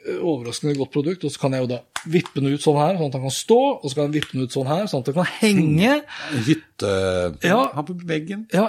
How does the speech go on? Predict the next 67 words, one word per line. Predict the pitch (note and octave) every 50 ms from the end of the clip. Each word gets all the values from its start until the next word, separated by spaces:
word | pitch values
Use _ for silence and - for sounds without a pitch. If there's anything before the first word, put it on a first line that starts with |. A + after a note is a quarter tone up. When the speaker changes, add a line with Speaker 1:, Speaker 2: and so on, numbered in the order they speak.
| G3+ -
Speaker 1:
eller | F3 F3 E3 F3+ F#3+ G#3+ A3+
da, | G3+ F3+ F3 F3 F#3+ F3+
ikke | F3 E3+ -
sant, | F#3+ G3 F#3+
som | - F#3
jeg | F#3 F3+
sier, | - F3+ E3+
det | E3 D#3+
her | D#3 E3+
er | E3+ E3
jo | D#3+
et | D#3+
produkt | - F3+ C#3+ C#3+ C3
som | - E3+ D#3+
jeg | -
kanskje | - D#3+ - - -
tar | - F3 C#3
med | B2+ A#2+ A#2
på | - D#3
reise | D#3 C3+ A2+ - -
i | E3+
stedet | - - - C3 A2+ G#2+ - G#2+ A#2
for | - - C#3+
å | C#3+
ha | C#3+ D3+ A#2+
med | G#2 G2+
meg | G#2 A2+ A#2+ B2 C3 C3+ B2+ C3 - _ _
en | C3+ B2+ B2+ C3 B2+
høyttaler, | A#2 A2 A#2+ G#2 G2+ - B2 B2+ F3
for | E3+ E3+ D#3
jeg | D3
liker | C3+ A#2+ A2+ - C3
å | C3
ha | B2+
med | B2+ B2 B2 A2+ G#2
høyttaler. | - A#2 C3 F#3+ - _ _ _ _ _ _ _ _ _
Speaker 2:
Ja. | E3+ F3 E3 - - _ _
Speaker 1:
Når | - - D3+ D3 D3+ D#3 C#3 C#3+
jeg | D3+ C3
hører | A2+
på | - B2+
musikk | C3 B2+ - - D3+ C#3+ -
eller | D3 C3 C#3 C#3
hører | A#2 - B2
på |
podcast | - - A#2 - - C3+ B2+ -
på | - C#3
et | B2+
hotell, | C#3 C3 - D3+ E3+
så | - E3
har | D#3
jeg | D3+ B2
alltid | A#2 A2 - C3+
med | C3 B2+ B2
meg | C3 C3
en | C3
sånn | B2+ B2+ A#2+
Bluetooth-høyttaler. | A2 A2 G#2+ G2+ - B2 A2 C3 B2 A#2+ - C#3 D#3+ G3+ B3 - _ _ _ _ _ _ _ _ _ _ -
Nå | C#3+ C#3+
kan | - F3+
jeg | D#3 C#3+
egentlig | B2+ D3+
bare | C#3+ C#3
ta | - - D3+ B2
med | A#2 A#2+ A#2+
det | A#2+ B2 B2
Speaker 2:
Den, | B2+